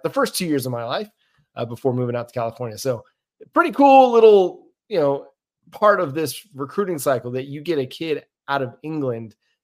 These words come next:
uh, to be a part of the class. He's a, you know, top forty interior offensive line prospect. The guy's got great size already, six four, three ten to three twenty, depending on where you look.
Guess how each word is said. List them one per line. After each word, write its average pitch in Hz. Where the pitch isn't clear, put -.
uh, 123
to 117
be 127
a 120
part 127
of 117
the 120
class. 113
He's 139
a, 131
you 131
know, 113
top 147
forty 151
interior 151
offensive 139
line 160
prospect. 165
The 131
guy's 139
got 127
great 139
size 147
already, 131
six -
four, 147
three 147
ten 143
to 139
three 139
twenty, 139
depending 135
on 131
where 131
you 131
look. 135